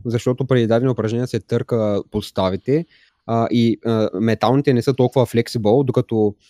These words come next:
основната идея на деръкохватките е да имаш, а, свобода на движение, т.е. да застанеш в натуралната си,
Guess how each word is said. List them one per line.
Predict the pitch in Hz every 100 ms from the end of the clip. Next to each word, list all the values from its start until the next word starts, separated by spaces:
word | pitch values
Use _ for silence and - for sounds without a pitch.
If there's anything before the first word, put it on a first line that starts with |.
| _ 110
основната | - 127 139
идея | 117 127
на | 135
деръкохватките | 120 123 131 - 120 - 135
е | 113
да |
имаш, | 117 127 127 - -
а, | 113 113 110
свобода | 104 117 107 113
на | 127
движение, | 107 104 107 98
т.е. | - 117 -
да | 113 107
застанеш | 104 120 131
в | 123 120
натуралната | 120 113 107 123 120
си, | - 120 110